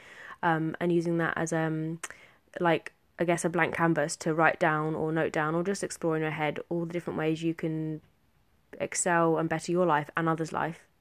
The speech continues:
um, noting the fact that this annoys you. Why not? Like, be a problem solver in the world that's got many problems. So yeah, everyday life and using emotions as your kind of, like, gauge,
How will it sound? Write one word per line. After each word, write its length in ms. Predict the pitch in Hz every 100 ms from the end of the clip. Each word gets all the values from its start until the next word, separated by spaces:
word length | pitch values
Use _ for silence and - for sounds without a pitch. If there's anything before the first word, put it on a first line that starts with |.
| -
um, 320 | 156 156 160 - _ _ - - _ -
noting 420 | 175 175 170 165
the 80 | 151
fact 220 | 156 92
that 140 | - - _
this 180 | - 165
annoys 300 | 175 208 269
you. 180 | - 185 - -
Why 180 | - 175
not? 300 | 190 214 -
Like, 260 | 160 127 - _ _
be 140 | 175
a 60 | 165
problem 280 | 175 175 202
solver 260 | 165 156
in 60 | 156
the 60 |
world 260 | 147 143 147
that's 140 | -
got 120 | - -
many 220 | 147 156
problems. 540 | 190 170 160 180 - - - - -
So 120 | -
yeah, 160 | 180 165
everyday 300 | 196 226 214
life 340 | 196 165 165 -
and 240 | 170 165
using 340 | 170 175 170 170
emotions 580 | 175 170 170 170 165 165 -
as 220 | 165 160
your 120 | 160
kind 180 | - 160
of, 80 | 156
like, 300 | 151 - -
gauge, 480 | 170 143 151 175 -